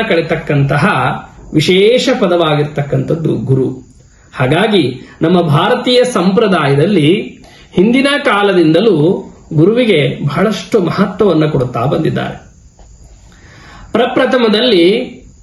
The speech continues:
ಶಿವ ಸಪ್ತ ಋಷಿಗಳಿಗೆ ಗುರು ಉಪದೇಶವನ್ನ ಮಾಡಿದ ಅಂತ ಹೇಳಿ ಹೇಳ್ತಾರೆ. ಯಾವ ದಿವಸ? ಆಷಾಢ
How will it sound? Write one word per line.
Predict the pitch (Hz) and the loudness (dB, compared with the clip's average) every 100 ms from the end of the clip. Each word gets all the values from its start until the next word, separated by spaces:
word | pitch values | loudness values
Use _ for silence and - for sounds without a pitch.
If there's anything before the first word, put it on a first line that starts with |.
| - - - - - - - _ | -20 -20 -20 -20 -20 -20 -20 _
ಶಿವ | - - 254 247 151 143 - | -4 0 2 0 0 -4 -4
ಸಪ್ತ | 247 247 294 269 | -4 -2 0 2
ಋಷಿಗಳಿಗೆ | 220 - 214 180 220 208 143 175 196 - - _ _ _ _ _ | 0 0 2 2 2 2 0 -2 -4 -14 -20 _ _ _ _ _
ಗುರು | 160 208 | 0 2
ಉಪದೇಶವನ್ನ | 277 233 262 247 262 285 277 262 262 | 2 0 2 2 2 0 0 0 0
ಮಾಡಿದ | 254 208 196 180 | 0 0 0 0
ಅಂತ | 175 165 - 147 | 0 -2 -2 -2
ಹೇಳಿ | 151 151 208 | 0 0 2
ಹೇಳ್ತಾರೆ. | 147 127 104 - - _ _ - | 0 -2 -8 -14 -18 _ _ -4
ಯಾವ | 156 170 | -2 0
ದಿವಸ? | 180 170 170 208 233 240 - - | 2 0 0 -2 -4 -6 -16 -10
ಆಷಾಢ | - 156 185 220 | -4 -2 -2 -2